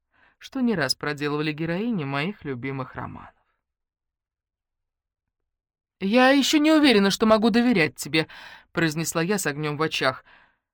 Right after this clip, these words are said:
Матвей вроде бы насторожился. «И что я должен сделать, чтобы ты доверилась мне по-настоящему?»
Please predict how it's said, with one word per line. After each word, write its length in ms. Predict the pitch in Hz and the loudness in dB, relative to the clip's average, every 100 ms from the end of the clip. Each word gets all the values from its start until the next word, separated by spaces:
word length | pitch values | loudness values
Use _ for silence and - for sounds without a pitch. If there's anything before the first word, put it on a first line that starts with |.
| _ _ _ - | _ _ _ -8
Матвей 360 | 165 160 254 247 | -8 -6 -6 -4
вроде 220 | 226 214 | -4 -4
бы 120 | 214 | -4
насторожился. 880 | 214 - 226 214 143 135 - - - _ _ _ _ _ _ _ _ _ _ _ _ _ _ _ _ - | -6 -6 -6 -6 -10 -14 -14 -14 -16 _ _ _ _ _ _ _ _ _ _ _ _ _ _ _ _ -16
«И 300 | 135 131 131 | -12 -10 -10
что 320 | 127 - 165 | -12 -6 -2
я 40 | 151 | 0
должен 300 | 143 139 131 | -2 -6 -10
сделать, 400 | 127 151 175 170 | -6 0 0 0
чтобы 260 | - 151 | -4 -8
ты 140 | 147 147 | -6 -4
доверилась 560 | 147 143 143 143 139 | -4 -2 -2 -4 -6
мне 240 | 143 139 135 | -8 -8 -8
по-настоящему?» 920 | 139 131 - 127 175 202 247 247 | -8 -12 -12 -2 0 2 2 2